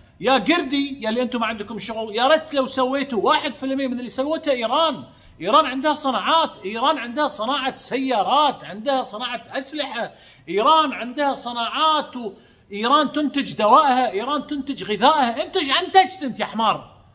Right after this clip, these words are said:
يا بقرة. إيش أنتجتوا أنتوا في السعودية وفي الدول؟ فشلتونا. حسبي الله ونعم الوكيل. ما عندكم شغل إلا عري المرأة؟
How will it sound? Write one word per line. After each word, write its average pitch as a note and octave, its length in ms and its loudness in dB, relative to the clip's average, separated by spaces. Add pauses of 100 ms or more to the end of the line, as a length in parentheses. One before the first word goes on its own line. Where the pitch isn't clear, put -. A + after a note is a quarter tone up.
(140)
يا G3+ 80 4
بقرة. A#3 500 4 (340)
إيش E4+ 200 4
أنتجتوا D#4 540 -2
أنتوا G#3 180 -10
في D#3+ 60 -10
السعودية E3 440 -10
وفي D3 120 -8
الدول؟ F#3+ 340 -2 (260)
فشلتونا. D#4+ 920 0 (1080)
حسبي G#3 380 -6
الله G3+ 240 -2
ونعم F3 260 -10
الوكيل. F3 340 -8
ما B3 120 2
عندكم D#4+ 420 -4
شغل D4 340 -6
إلا C#4 140 -2
عري B3 300 -2
المرأة؟ C4+ 440 -4